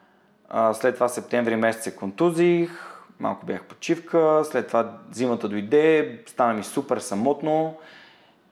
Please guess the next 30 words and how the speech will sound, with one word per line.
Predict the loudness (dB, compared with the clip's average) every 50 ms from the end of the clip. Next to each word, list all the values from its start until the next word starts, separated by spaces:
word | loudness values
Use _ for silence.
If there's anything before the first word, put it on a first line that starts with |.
| _ -8
и | -4 -2 -2 -2 -4
си | -4 -6 -2
казах: | 0 0 0 0 -4 -4
„Вау!“ | -2 2 4 4 4 4 2 -4 -10 -14 -20 -20 _ _ _
Аз | -8 -6 -6 -6 -4
влизам | -6 -4 -4 -4 -4
в | -4
някаква | -4 -6 -4 -6 -8
депресивно | -8 -6 -8 -10 -10 -8 -8 -8 -8 -8
състояние, | -10 -10 -6 -2 -2 -2 -2 0
което | -2 -2 -2 0
за | 0
мен | 0 0 0
е | 0
неприсъщо. | -2 -4 -6 -6 -10 -12 -10 -10 -10 -10 -10 -14 -18 -18 -18 _ _ _ -20 -20 -20 -20 -20 _ _ _ _ _ _ _ _ _ _ _ _ -8
И | -6 -6 -4 -4 -4 -4 -4 -4 -4 -4 -4 -2 -2 -4 -4 -6 -8 -10 -16 -20 -16 _
в | -4
януари | -2 0 2 4 4 4 4 2
месец | -2 -4 -6 -6 -10
си | -4
казах: | -2 -2 -2 -2 -6 -6
„Това | -2 0 0
не | 0
може | 0 -2 -4 -6 -10 -14
да | -14
го | -14 -12
бъде | -10 -10 -10 -10
повече, | -12 -10 -10 -10 -8 -10 -12 -14 -14
тръгвам | -12 -12 -12 -12 -14 -14 -16
си.“ | -18 -20 -20 -20